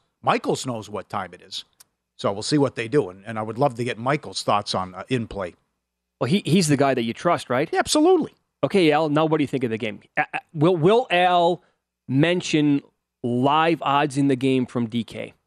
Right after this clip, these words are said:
Speaker 2: tonight? Let's say middle of the second quarter, a little bit after halftime, at any point in the game, will Al say,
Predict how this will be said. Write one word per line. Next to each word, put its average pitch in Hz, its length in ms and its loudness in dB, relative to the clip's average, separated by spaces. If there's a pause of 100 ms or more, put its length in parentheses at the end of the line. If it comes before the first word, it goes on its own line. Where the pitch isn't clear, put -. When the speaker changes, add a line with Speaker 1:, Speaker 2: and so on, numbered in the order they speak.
(300)
Speaker 2:
tonight? 110 320 -4 (680)
Let's 165 160 0
say 135 680 4
middle 156 260 4
of 175 60 0
the 170 80 2
second 165 380 -2
quarter, 147 440 4
a 143 60 2
little 165 160 4
bit 165 140 4
after 151 260 0
halftime, 139 680 0
at 127 60 2
any 156 160 2
point 160 200 0
in 151 40 0
the 143 60 -2
game, 135 240 2
will 131 120 4
Al 135 200 2
say, 131 400 2